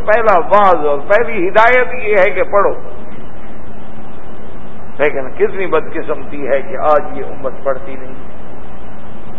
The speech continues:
یعنی امت مسلمہ کا سب سے پہلا خطاب یہاں سے شروع ہوتا ہے کہ اقرا، لیکن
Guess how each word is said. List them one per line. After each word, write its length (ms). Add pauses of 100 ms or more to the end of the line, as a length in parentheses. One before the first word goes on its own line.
(800)
یعنی 240 (100)
امت 340 (140)
مسلمہ 540
کا 140 (100)
سب 120 (120)
سے 60 (100)
پہلا 300
خطاب 420
یہاں 300
سے 60 (100)
شروع 240
ہوتا 220
ہے 100
کہ 120
اقرا، 260 (2000)
لیکن 260